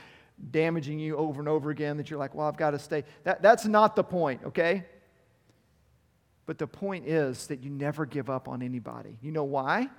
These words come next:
Because God never gives up on us. That's why. He continues to give us opportunities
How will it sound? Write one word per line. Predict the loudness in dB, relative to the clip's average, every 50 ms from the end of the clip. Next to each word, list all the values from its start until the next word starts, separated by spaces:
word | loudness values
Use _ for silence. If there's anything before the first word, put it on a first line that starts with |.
| -20 _ _ _ _ _ _ _ _ _ _ _ _ _ _ _ _ _ _ _
Because | -20 -10 -10 -8 -8 -8
God | -8 -6 -6 -6
never | -6 -8 -10 -10
gives | -8 -8 -8 -6 -6
up | -8 -8 -8
on | -8 -8 -6 -6
us. | -8 -8 -10 -12 -14 -16 -20 -18 _
That's | -14 -14 -14 -14
why. | -14 -12 -10 -10 -10 -10 -12 -14 _ _ _ _ _ _ _ _ _ _ _ _ _ _ _ _ _ _ _ _ _ _
He | -12 -6
continues | -6 -6 -6 -4 -4 -4 -4 -2 -4 -4 -6
to | -8 -6
give | -4 -2 0 2
us | 2 2 2 2 0
opportunities | -4 -4 -4 -8 -8 -8 -8 -8 -6 -6 -8 -8 -10 -14